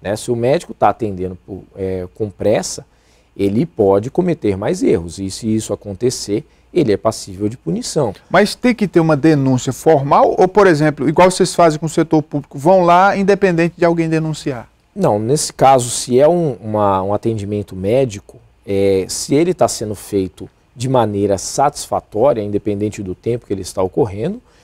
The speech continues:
Speaker 1: é, não ha-, não haveria questão de, de fiscalizar.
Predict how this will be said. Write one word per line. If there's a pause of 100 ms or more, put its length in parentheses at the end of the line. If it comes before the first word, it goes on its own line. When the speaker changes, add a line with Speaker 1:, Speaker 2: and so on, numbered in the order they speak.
(220)
Speaker 1:
é,
não
ha-,
não
haveria
questão
de,
de
fiscalizar.